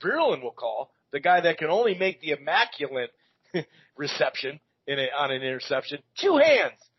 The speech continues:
on the ball in the end zone, game over.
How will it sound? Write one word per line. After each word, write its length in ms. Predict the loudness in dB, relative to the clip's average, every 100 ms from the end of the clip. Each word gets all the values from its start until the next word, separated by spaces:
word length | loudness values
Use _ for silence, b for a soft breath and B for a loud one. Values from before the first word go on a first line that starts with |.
| _ _ 0
on 280 | 4 4 2
the 60 |
ball 420 | 4 4 4 -2 _ _ -4
in 180 | -2 -2
the 180 | -2 -4
end 140 | -2
zone, 320 | -4 -4 -6 -6
game 280 | -2 0 2
over. 420 | 0 0 -8